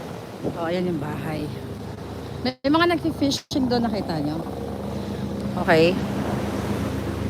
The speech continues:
Dali lang. Dali lang. Okay. Ah, nakita yung cleavage ni Madam. Baka may mabighani. Alright.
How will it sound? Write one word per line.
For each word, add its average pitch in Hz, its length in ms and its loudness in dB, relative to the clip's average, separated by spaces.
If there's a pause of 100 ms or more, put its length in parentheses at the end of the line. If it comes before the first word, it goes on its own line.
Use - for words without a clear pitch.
(420)
Dali 220 260 8
lang. 139 200 6 (1300)
Dali 226 300 6
lang. 196 260 8 (1200)
Okay. 175 320 6 (480)
Ah, 311 160 8
nakita 277 320 12
yung 254 80 6
cleavage 220 480 10
ni 226 80 8
Madam. 226 480 12 (640)
Baka 208 220 10
may 226 100 12
mabighani. 220 960 10 (960)
Alright. 196 640 10